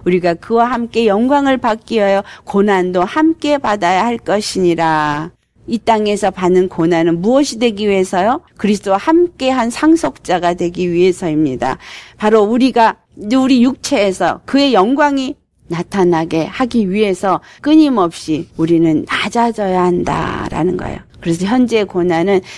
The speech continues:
장차 우리에게 나타날 영광과 좋게 비교할 수 없는 것입니다. 아멘. 그렇게 될 때 우리는 아름다운 소식을 시온에 전하고 아름다운 소식을 예루살렘에 전하는 자예요. 아멘.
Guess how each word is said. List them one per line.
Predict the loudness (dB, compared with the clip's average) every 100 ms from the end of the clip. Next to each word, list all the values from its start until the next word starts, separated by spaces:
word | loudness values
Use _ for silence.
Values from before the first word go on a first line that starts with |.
| -10
장차 | -2 2 2 2 0
우리에게 | 0 0 0 2 0
나타날 | 0 -2 0 0
영광과 | 2 0 0 0 -2 -4 -12
좋게 | -4 -2 -2 -4 0 2
비교할 | 0 -6 -4 -2 -2 -4
수 | -4 -6 -4
없는 | -2 0 2 0
것입니다. | -2 -6 -6 -6 -4 -8 -14 -18 _
아멘. | -2 0 2 2 0 -4 _ _
그렇게 | -4 -2 0 0
될 | 0
때 | 0 -2 -2
우리는 | 0 2 2 0 -6 -6
아름다운 | -2 2 2 2 0 -2
소식을 | -4 -2 -2 -4 -2 0 0 -4
시온에 | -12 -4 0 0 2 0
전하고 | 0 -2 0 0 -2 -6 -6 -8 -4
아름다운 | 0 0 0 0 0 0
소식을 | 0 0 0 -2 -2 -4 -8 -8
예루살렘에 | -2 0 0 -2 -2 -2 -2 -4 -4 -8
전하는 | -8 -2 2 2 2 0
자예요. | -6 -12 -14 -18 -20 -6
아멘. | 0 2 0